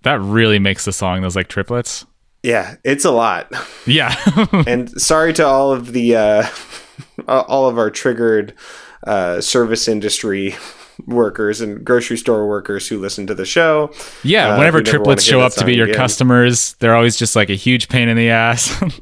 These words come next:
Speaker 1: <laughs> I mean, twins you can handle, but triplets, Jesus. <laughs>
Speaker 2: So, uh, there's this line in here.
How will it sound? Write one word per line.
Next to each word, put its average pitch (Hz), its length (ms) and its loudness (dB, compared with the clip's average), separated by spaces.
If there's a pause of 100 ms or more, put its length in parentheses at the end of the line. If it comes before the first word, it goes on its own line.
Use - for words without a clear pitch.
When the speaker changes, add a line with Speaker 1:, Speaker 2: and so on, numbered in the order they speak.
(120)
Speaker 1:
<laughs> - 260 -18
I 135 40 0
mean, 123 160 2
twins 214 400 2
you 147 120 2
can 123 120 -2
handle, 131 280 2
but 101 120 -2
triplets, 185 500 0
Jesus. 110 680 -2
<laughs> - 60 -10 (1800)
Speaker 2:
So, 160 420 2
uh, 151 800 2
there's 165 200 2
this 220 200 -2
line 165 240 0
in 170 100 2
here. 117 560 -2